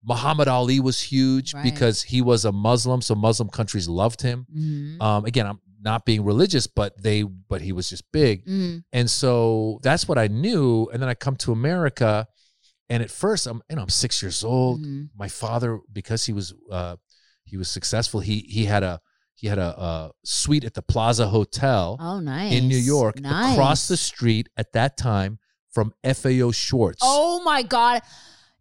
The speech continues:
Speaker 2: If you got, see, you guys, I don't know if you're gonna remember this. The F A O Schwartz in New York was the jam.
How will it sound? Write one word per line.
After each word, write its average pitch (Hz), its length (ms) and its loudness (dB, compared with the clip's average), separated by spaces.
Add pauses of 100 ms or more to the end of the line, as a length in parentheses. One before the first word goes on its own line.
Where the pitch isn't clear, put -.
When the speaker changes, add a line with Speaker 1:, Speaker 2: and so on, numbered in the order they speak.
Speaker 2:
If 208 200 0
you 294 380 2
got, 247 320 0
see, 240 180 -4
you 233 220 -4
guys, 262 220 4
I 220 40 2
don't 214 140 -2
know 196 60 0
if 180 80 -4
you're 190 80 0
gonna 180 120 0
remember 165 220 2
this. 160 180 2
The - 160 -2
F 175 160 0
A 180 140 4
O 175 40 2
Schwartz 175 400 -2
in 165 100 -4
New 156 80 -4
York 156 440 0
was 151 800 0 (520)
the 165 200 2
jam. 127 640 -4